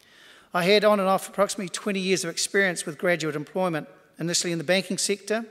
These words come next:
as we geared up to meet the challenges of a growing, exponentially growing rural sector, which still has accounts for over sixty percent of New Zealand's exports, and in the post-covid environment,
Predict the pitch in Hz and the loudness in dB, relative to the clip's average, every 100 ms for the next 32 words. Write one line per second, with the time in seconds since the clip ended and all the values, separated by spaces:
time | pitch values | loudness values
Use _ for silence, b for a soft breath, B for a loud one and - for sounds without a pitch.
0 | - - B B B B 165 147 170 143 | -18 -20 B B B B -4 -2 -4 0
1 | 180 175 180 180 165 175 202 165 196 185 | 2 4 2 0 -4 -4 -4 -4 -2 0
2 | 165 170 151 143 160 170 175 175 175 233 | -2 -6 -6 -4 2 4 4 0 -4 -6
3 | 175 - 175 196 - 170 160 156 151 160 | -4 -4 -2 -2 -4 -4 0 0 0 -2
4 | 165 - 165 - 160 165 - - 170 151 | -2 -4 -6 -4 -6 -6 -8 -4 -4 -6
5 | - B B B 147 156 - 170 165 170 | -12 B B B -10 -8 -2 -2 -2 -4
6 | 160 165 - 175 - 180 - 160 160 151 | -4 -4 -4 -6 -8 -8 -6 -4 -6 -8
7 | 156 160 151 135 160 - - 165 - - | -8 -6 -6 -8 -8 -8 -6 -6 -8 -8
8 | 151 156 151 - 165 - 180 165 151 156 | -6 -6 -6 -4 -4 0 0 0 -2 0
9 | 156 156 | 0 -2